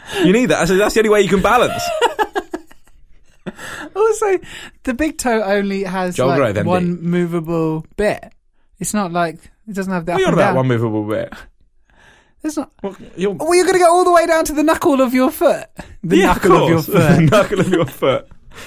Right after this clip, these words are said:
Speaker 1: Sounds like some sort of weird folk album. Um, I'm gonna go. I'm gonna go all the way down to the knuckle of my foot. Um, yeah, of course.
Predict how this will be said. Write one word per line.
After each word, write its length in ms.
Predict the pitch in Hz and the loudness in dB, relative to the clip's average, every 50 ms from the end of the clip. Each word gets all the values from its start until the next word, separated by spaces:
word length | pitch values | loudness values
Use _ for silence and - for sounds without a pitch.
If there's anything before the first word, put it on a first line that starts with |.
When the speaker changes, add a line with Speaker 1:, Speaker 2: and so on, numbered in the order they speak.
| - - | -8 -4
Speaker 1:
Sounds 140 | 175 190 | -2 0
like 160 | 185 170 160 143 | 0 0 -2 -4
some 80 | 120 131 | -4 -6
sort 100 | 151 143 | -4 -2
of 60 | 135 | -2
weird 200 | 123 120 110 - | -2 -4 -2 -2
folk 260 | 139 135 139 135 135 | 0 0 0 0 -2
album. 400 | 110 101 104 - - 392 381 349 - - - 330 - - 370 - | -6 -6 -6 -4 -2 -2 -2 -2 -4 -6 -8 -8 -6 -6 -4 -2
Um, 360 | - - - - 156 - - - - - - 427 440 427 349 320 - - | 0 2 2 0 0 -4 -8 -12 -16 -12 -8 -4 -4 -4 -4 -4 -6 -4
I'm 160 | - 156 185 | -2 0 0
gonna 160 | 185 196 185 | 2 0 2
go. 200 | - 170 147 - - - - _ | 2 2 0 0 -2 -8 -14 _
I'm 80 | - 107 | -8 -6
gonna 180 | 95 107 104 101 | -4 -2 -2 0
go 120 | 104 104 | 0 0
all 200 | 104 123 139 147 | 2 2 4 4
the 80 | 151 160 | 4 4
way 320 | 160 156 156 156 160 160 | 4 4 4 4 4 2
down 440 | 160 160 156 135 135 139 139 139 143 127 | 2 2 0 0 0 0 0 0 0 0
to 200 | 131 127 123 117 | 0 0 2 0
the 80 | 101 98 | 0 -2
knuckle 400 | 104 110 127 127 - 127 123 127 | -2 -2 -2 -2 -2 -2 0 0
of 120 | 131 127 120 | 0 0 -2
my 100 | 135 131 | -4 -4
foot. 220 | 131 - 107 101 - - - 427 - | -2 -2 -2 -2 -2 -2 -2 -2 0
Um, 380 | 135 139 143 143 147 147 - 381 403 - - - _ _ - - - - - | 2 2 2 2 0 -2 -2 -4 -6 -8 -12 -20 _ _ -20 -20 -20 -10 -4
yeah, 160 | 220 277 311 | 0 0 0
of 100 | 330 - | 0 0
course. 580 | - 359 427 427 349 180 123 113 - - - | 0 2 4 4 4 2 2 0 -4 -8 -10